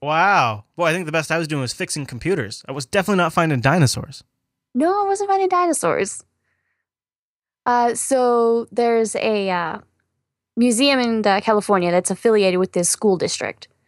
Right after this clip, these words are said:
Speaker 2: It's a private, you know, high school campus, and every year there's a group of these students that go out and they do some, you know,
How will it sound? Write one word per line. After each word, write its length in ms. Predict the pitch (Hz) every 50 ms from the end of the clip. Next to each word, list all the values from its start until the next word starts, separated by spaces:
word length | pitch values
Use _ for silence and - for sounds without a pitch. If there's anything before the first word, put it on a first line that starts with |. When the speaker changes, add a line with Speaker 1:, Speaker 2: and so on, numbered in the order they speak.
| _ _ _ -
Speaker 2:
It's 140 | 202 185 190
a 180 | 185 180 180 -
private, 340 | - - 214 202 190 190 - - - _ _ _ -
you 80 | 226 190
know, 80 | 170
high 140 | 165 185 202
school 220 | 190 - - 190 180
campus, 480 | - 185 180 175 175 175 185 - -
and 440 | - 196 185 175 175 175 180 180 - - _ - - - - _ _ _ -
every 220 | 262 262 269 240
year 140 | 220 214 208
there's 140 | 196 196 196
a 60 | 196
group 260 | - 226 233 220 240
of 160 | 226 214 196
these 220 | 196 220 202 190 -
students 440 | - - 190 180 175 185 185 -
that 120 | - 202 196
go 160 | 214 196 185
out 240 | 180 175 180 - -
and 120 | 196 185
they 140 | 185 180 180
do 220 | 170 - 190 180 175
some, 500 | 170 - 196 180 175 170 170 175 185 202 -
you 60 | 180
know, 200 | 175 170 170